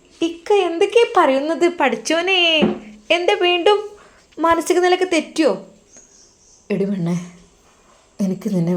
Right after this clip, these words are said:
വേണടി എന്നും, ഒത്തിരി ഒത്തിരി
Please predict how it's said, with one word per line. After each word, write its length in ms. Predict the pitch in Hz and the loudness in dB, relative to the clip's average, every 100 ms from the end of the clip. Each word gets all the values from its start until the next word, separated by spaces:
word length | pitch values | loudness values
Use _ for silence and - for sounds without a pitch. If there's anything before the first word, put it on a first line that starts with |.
| 170 | -2
വേണടി 400 | 165 170 160 160 - _ _ _ _ - | -2 -2 -2 -4 -10 _ _ _ _ -8
എന്നും, 340 | 175 160 175 180 - - _ _ - - - - _ 220 | -4 -2 -2 -6 -12 -20 _ _ -20 -20 -20 -20 _ -4
ഒത്തിരി 360 | 214 - 233 208 | -4 -6 -4 -4
ഒത്തിരി 320 | 180 220 190 | -4 -6 -4